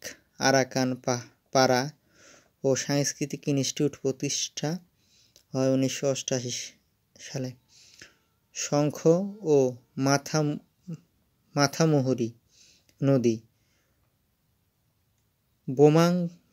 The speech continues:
রাজার বাড়ি এবং পাহাড়ি এলাকা রয়েছে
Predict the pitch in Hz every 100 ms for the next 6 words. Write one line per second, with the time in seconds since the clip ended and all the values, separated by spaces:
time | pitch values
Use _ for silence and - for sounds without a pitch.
0 | 127 139 131 147 143 123 131 131 165 -
1 | 131 131 127 131 123 131 131 123 120 117
2 | 117 - _ _ _ _ - 131 120 139
3 | 151